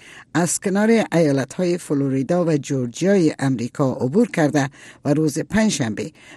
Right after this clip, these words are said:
به سواحل کارولینای جنوبی و کارولینای شمالی خواهد رسید.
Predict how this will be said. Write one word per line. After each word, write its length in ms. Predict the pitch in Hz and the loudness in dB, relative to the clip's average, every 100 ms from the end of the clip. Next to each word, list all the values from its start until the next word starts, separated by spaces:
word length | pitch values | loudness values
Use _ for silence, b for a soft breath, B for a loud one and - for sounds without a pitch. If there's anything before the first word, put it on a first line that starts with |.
| _ | _
به 100 | 214 | 0
سواحل 460 | - 165 180 196 | 0 0 2 2
کارولینای 640 | 190 - 139 123 131 156 156 | 0 0 -2 2 4 4 2
جنوبی 520 | 139 113 120 190 208 | 0 -4 -2 -2 0
و 180 | 185 196 190 | 2 0 0
کارولینای 760 | 156 139 123 123 123 143 135 135 | -4 0 0 0 0 0 0 -2
شمالی 580 | - 123 110 113 139 - b b | -2 -2 -2 0 -2 -4 b b
خواهد 360 | - 196 156 - - | -2 0 0 -2 -8
رسید. 520 | - - - - - | -12 -12 -14 -20 -20